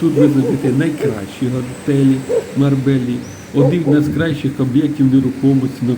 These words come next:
курорті, безліч тропічних садів, ексклюзивних ресторанів, магазинів. Крім того,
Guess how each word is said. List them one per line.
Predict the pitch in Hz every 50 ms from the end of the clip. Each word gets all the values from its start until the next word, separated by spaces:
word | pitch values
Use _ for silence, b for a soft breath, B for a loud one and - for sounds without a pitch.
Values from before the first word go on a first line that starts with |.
| -
курорті, | - 131 123 123 113 107 101 104 107 101 110
безліч | 147 170 160 143 147 - - 135 127 117 107 - - B B B B B -
тропічних | - 143 143 143 - 170 147 - - 131 117 104 - -
садів, | - 143 131 117 135 147 151 135 - - - - - - - - -
ексклюзивних | 143 139 - 165 160 151 135 160 196 170 143 127 110 - -
ресторанів, | 113 - - - 120 127 143 143 143 143 139 131 120 127
магазинів. | 139 135 135 127 120 135 151 151 143 139 131 - -
Крім | - 165 156 139
того, | 143 - 147 131 123 120